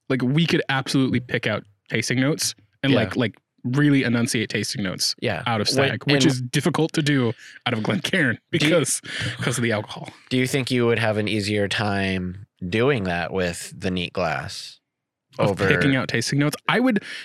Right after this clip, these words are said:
Speaker 1: if I was gonna sit down and write tasting notes, I would probably do it out of both, to be perfectly honest.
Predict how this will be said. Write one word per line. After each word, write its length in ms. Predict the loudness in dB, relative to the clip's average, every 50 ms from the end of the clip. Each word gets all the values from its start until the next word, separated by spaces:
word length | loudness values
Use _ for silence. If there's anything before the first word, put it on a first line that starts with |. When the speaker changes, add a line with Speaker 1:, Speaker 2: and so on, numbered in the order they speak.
| -4 -2
Speaker 1:
if 120 | 0 2
I 100 | 2 4
was 100 | 2 2
gonna 160 | 2 2 0 2
sit 180 | 0 0 0
down 140 | 2 2 4
and 100 | 4 4
write 140 | 4 2 0
tasting 340 | 0 -2 0 0 2 2 2
notes, 380 | 2 2 2 0 0 -2 -2 -4 _ _ _ _ _ _ _ 0
I 80 | 2 2
would 180 | 2 2 0 -6
probably 680 | -8 -6 -4 -2 0 0 2 2 2 2 2 0 -2 -4 _ 0
do 160 | 2 2 2
it 80 | 2 0 -2
out 140 | -4 -2 -2
of 100 | -4 -6 _ _ _
both, 300 | -6 -4 -4 -4 -6 -8
to 80 | -6 -4
be 80 | -4 -4
perfectly 420 | -2 -2 -4 -4 -4 -4 -2 -2
honest. 440 | -2 -2 0 0 0 0 -2 -4